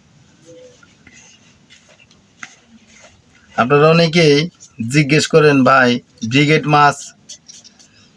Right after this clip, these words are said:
আহ, সিলভার কাপ মাছ কিভাবে ধরবো?"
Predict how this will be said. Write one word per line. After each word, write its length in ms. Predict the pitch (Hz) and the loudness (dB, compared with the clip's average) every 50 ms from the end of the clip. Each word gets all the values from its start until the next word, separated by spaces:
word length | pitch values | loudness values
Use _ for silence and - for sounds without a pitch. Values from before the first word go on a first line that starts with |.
| _ _ _ _ _ _ _ | _ _ _ _ _ _ _
আহ, 540 | - - 120 123 123 123 123 123 120 120 117 117 - - _ _ _ _ _ _ _ _ - | -6 -2 0 2 2 2 2 2 2 2 0 -2 -6 -12 _ _ _ _ _ _ _ _ -14
সিলভার 460 | - - - 151 151 156 151 160 160 143 | -10 -6 -2 0 0 0 0 0 -2 0
কাপ 200 | 131 147 143 135 127 | 0 0 0 0 0
মাছ 320 | 135 139 135 135 131 123 - - | 0 2 2 2 2 0 -4 -8
কিভাবে 380 | - - 151 147 143 143 135 | -6 -2 0 2 2 2 0
ধরবো?" 360 | 127 120 120 110 107 117 131 | 0 0 0 0 0 0 -2